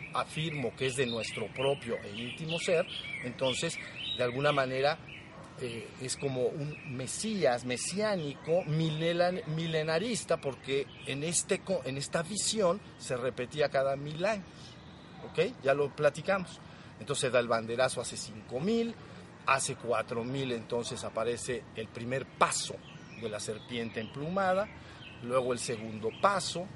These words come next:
en el año dos mil, luego en, en el año mil el tercer paso, y así sucesivamente. No retorno, retorno es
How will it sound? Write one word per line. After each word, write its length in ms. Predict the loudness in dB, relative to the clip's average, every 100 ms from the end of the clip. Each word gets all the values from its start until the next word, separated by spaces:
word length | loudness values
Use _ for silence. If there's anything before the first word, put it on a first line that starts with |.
| -12
en 120 | -8 -4
el 100 | -2
año 240 | 0 0
dos 320 | 0 -2 0
mil, 400 | 0 0 0 0
luego 260 | 0 2 0
en, 120 | -2 -8 -14 -14 -14 -14 -10
en 140 | -6 -2
el 120 | 0
año 240 | 0 -2
mil 320 | -2 0 2 2
el 120 | 0
tercer 420 | -4 -6 -8 -8 4
paso, 400 | 4 4 -2 -8 -12 -16 -14 -16 -8
y 80 | -6
así 220 | -4 -6
sucesivamente. 800 | -6 -8 -4 -4 -4 -8 -14 -16 -16 -16 -16 -14 -14 -10
No 140 | 0 6
retorno, 500 | 6 12 10 10 4
retorno 460 | -2 6 6 8
es 100 | 2